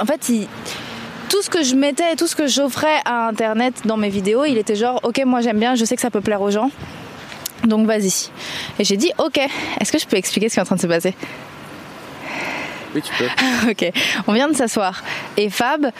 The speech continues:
Speaker 1: retire sa chaussure. Et je me dis, « Pourquoi il retire sa chaussure ? » Et moi, j'essaye de continuer notre discussion de manière naturelle alors qu'il est en train de retirer sa chaussure devant moi. Et en fait,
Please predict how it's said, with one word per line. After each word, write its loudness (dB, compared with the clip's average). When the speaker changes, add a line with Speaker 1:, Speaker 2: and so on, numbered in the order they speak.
Speaker 1:
retire 2
sa 0
chaussure. 0
Et 2
je 2
me 4
dis, « 2
Pourquoi 0
il 2
retire -2
sa 0
chaussure ? » 0
Et 2
moi, 2
j'essaye 2
de 2
continuer 0
notre 2
discussion 0
de 4
manière 2
naturelle 2
alors 0
qu'il 0
est 2
en 2
train 0
de 0
retirer 0
sa -2
chaussure 2
devant 2
moi. 0
Et 4
en 2
fait, 0